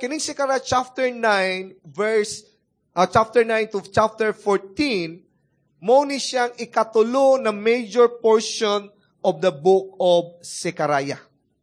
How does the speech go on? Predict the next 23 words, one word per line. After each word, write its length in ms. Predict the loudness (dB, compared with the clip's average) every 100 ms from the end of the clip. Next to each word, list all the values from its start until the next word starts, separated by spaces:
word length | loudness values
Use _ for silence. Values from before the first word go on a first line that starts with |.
| _ _ _ _ _
So, 240 | -4 -4
third 400 | 0 4 4 2
portion 560 | 0 2 2 -2 -2 -2
ni 80 | -4
siya. 440 | 0 0 0 -2 _ _ _ _ _ _ _ _
Ang 260 | 0 0 2
chapter 560 | 2 2 -2 -2 0
one 800 | -2 0 4 6 6 4 -2 -12 _
to 180 | -4 -4
chapter 800 | 0 0 0 2 4 4 -2 _
six, 960 | -10 -8 -4 -2 -2 -6 -14 -14 -16 _ _ _ _ _ _
mao 260 | 4 4 4
ni 140 | -2
siya'y 800 | -6 -2 0 2 0 -2 _ _
first 480 | -2 -2 0 -6 -2
portion 640 | 0 0 -2 -4 -4 -6 -16 _ _ _ _ _ 2
o 400 | 6 6 4 -10 _ _ _
nahitabo 720 | 0 0 2 0 2 2 0
ni, 320 | -2 -2 -4 -8 _ _ _ _ _ _
ni 160 | -4
adtong 560 | 0 -2 -2 -2 -2 -2 -12
ikaduha 800 | 0 0 0 -2 0 2 0 0
ka 160 | -2